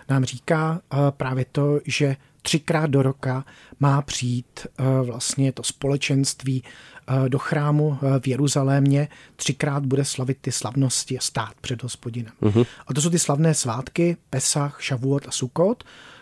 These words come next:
Speaker 1: No a až do roku sedmdesát, kdy byl vlastně zničen jeruzalémský chrám, pravidelně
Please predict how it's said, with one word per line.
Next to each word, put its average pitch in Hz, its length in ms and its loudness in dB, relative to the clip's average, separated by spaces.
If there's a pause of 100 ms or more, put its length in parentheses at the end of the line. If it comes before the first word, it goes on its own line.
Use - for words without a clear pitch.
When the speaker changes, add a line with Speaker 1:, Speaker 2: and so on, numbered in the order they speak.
(120)
Speaker 1:
No 165 60 6
a 170 40 2
až 156 160 2
do 156 100 6
roku 170 400 4
sedmdesát, 151 720 4
kdy 139 120 2
byl 143 120 6
vlastně 135 300 4
zničen 143 680 2 (260)
jeruzalémský 139 640 2
chrám, 135 500 0 (360)
pravidelně 156 1000 2